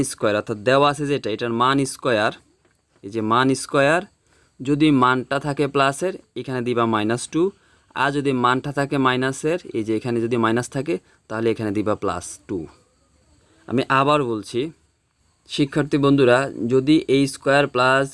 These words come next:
বি স্কয়ার এরকম ফরম্যাটের মান নির্ণয় করতে বলে, তাহলে দেওয়া আছে যেটা, দেওয়া আছে যে মানটা আছে, এই মানটার কি করব আমরা? বর্গ করব। বর্গ করে যদি এখানে প্লাস থাকে, তাহলে এখানে মাইনাস দেব, আর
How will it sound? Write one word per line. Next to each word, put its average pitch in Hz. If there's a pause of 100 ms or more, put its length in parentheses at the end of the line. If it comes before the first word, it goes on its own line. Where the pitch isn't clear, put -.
(140)
বি 131 (140)
স্কয়ার 113 (120)
এরকম 135 (100)
ফরম্যাটের 127 (120)
মান 131
নির্ণয় 127
করতে 110
বলে, 107 (360)
তাহলে 113 (200)
দেওয়া 120
আছে 123
যেটা, 120 (540)
দেওয়া 113
আছে 127
যে 131 (120)
মানটা 113 (100)
আছে, 156 (260)
এই 120
মানটার 110
কি 131
করব 120 (120)
আমরা? 131 (140)
বর্গ 135 (160)
করব। 87 (600)
বর্গ 123 (140)
করে 131 (420)
যদি 151 (460)
এখানে 139 (560)
প্লাস 139 (120)
থাকে, 135 (360)
তাহলে 123
এখানে 120 (100)
মাইনাস 117
দেব, 127 (800)
আর 139